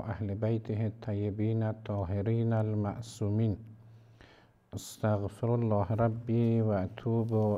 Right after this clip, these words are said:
إليه. بعدما أكملنا مقدمات التي طرحها المصنف رضوان الله تعالى عليه بعنوان مقدمة اجتماع الأمر والنهي،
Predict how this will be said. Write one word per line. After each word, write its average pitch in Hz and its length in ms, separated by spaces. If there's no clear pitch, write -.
إليه. 107 360
بعدما 127 580
أكملنا 127 680
مقدمات 110 760
التي 120 480
طرحها 110 580
المصنف 107 840
رضوان 101 480
الله 113 400
تعالى 101 460
عليه 113 420
بعنوان 104 580
مقدمة 107 720
اجتماع 101 560
الأمر 104 380
والنهي، 120 640